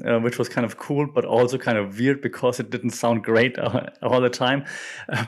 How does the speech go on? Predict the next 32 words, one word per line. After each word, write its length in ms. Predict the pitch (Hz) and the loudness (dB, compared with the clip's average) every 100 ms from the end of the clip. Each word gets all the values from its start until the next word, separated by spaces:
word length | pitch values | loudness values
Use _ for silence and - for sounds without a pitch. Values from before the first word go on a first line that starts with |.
| - | 0
Pat 220 | 160 135 | 0 2
McAfee 420 | 123 143 139 135 | 2 2 2 2
on 80 | 123 | 2
commentary 380 | - 135 123 123 | 2 2 4 4
was 160 | 117 | 2
just 160 | 131 - | 0 2
going 200 | 135 123 | 2 2
crazy, 380 | - 139 131 135 | 2 2 4 2
playing 420 | 139 127 120 117 - | 2 2 2 0 0
air 200 | 131 131 | 2 4
guitar 400 | 131 127 131 123 | 0 2 2 4
in 100 | 120 | 4
Michael 300 | 120 123 123 | 2 0 -2
Cole's 300 | - 120 - | -2 -2 0
face. 260 | 117 123 123 - - | 2 2 0 -12 -6
That 120 | - 131 | 0 2
was 160 | 104 | 2
fun. 240 | - 113 117 - - | 0 -4 -4 -10 -6
Pat 120 | - 147 | 0 2
McAfee 380 | 143 143 147 | 2 2 4
makes 320 | 131 123 123 - | 6 4 2 -4
commentary 420 | - 127 120 117 | 0 2 2 0
so 320 | - - 120 | 0 2 4
much 300 | 120 104 - | 4 0 0
better, 240 | 104 110 | 2 2
so 180 | 117 107 | 2 -2
thanks 300 | 98 113 107 | -2 -4 -2
for 100 | 107 | -4
this. 200 | 98 123 - - - - - | -4 -6 -10 -16 -14 -16 -18
Um, 640 | - 123 120 117 110 107 107 _ - - - _ _ _ | -2 2 4 2 0 -4 -12 _ -20 -20 -20 _ _ _
and 100 | 160 | 4
then 200 | 170 175 | 6 4